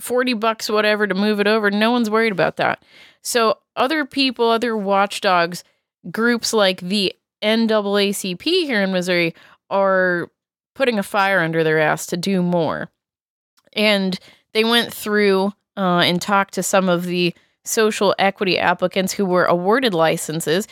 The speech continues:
and lo and behold, they have signed contracts and made agreements with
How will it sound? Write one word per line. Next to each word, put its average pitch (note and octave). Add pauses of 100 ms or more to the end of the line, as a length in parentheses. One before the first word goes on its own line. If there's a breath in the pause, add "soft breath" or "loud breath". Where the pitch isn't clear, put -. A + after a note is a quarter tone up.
(120)
and F#3+
lo G3
and F3+
behold, F3
they E3
have D3+
signed D3
contracts D#3
and D#3+ (300 soft breath)
made F#3
agreements F3 (100)
with D#3